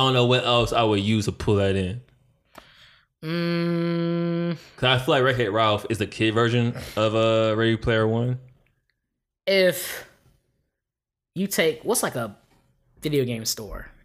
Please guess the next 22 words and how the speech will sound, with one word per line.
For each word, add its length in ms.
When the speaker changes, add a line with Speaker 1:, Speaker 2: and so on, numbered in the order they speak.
Speaker 2:
and 300
Speaker 1:
GameStop. 420
Speaker 2:
Okay, 220
so 100
you 140
take 60
GameStop, 460
right? 220
You 80
take 180
all 100
the 100
games 220
in 80
GameStop 560
Speaker 1:
<laughs> 440
Speaker 2:
and 320
you 100
Speaker 1:
Okay. 100
Speaker 2:
build 500
a, 60
um, 680